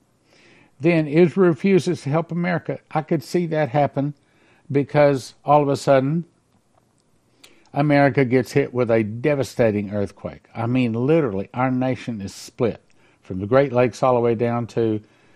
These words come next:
uh, the Gulf of Mexico, perhaps. I mean, devastating, devastating. Millions of people killed. And so America then cries for all of the, the world to help her.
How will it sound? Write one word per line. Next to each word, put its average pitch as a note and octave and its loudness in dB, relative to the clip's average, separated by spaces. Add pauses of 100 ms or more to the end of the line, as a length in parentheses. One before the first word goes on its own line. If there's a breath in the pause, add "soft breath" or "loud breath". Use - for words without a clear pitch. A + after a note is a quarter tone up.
(240 soft breath)
uh, F#2+ -6
the F#2+ -6
Gulf B2 2
of G2+ -8
Mexico, A2+ -8 (320)
perhaps. - -4
I G#2 -12
mean, F#2+ -6 (380)
devastating, G#2+ -2
devastating. G#2+ 0 (240 soft breath)
Millions C3+ 4
of G#2+ -4
people G2+ -2
killed. F2 -8 (920 loud breath)
And D3+ 0
so C3+ 6
America C3+ 0
then C#3 0
cries B2+ 2
for C#3+ -4
all B2 2
of A#2 0
the, A#2+ -2
the C#3 -2
world B2 2
to C#3 -6
help E3+ 0
her. G#2 -12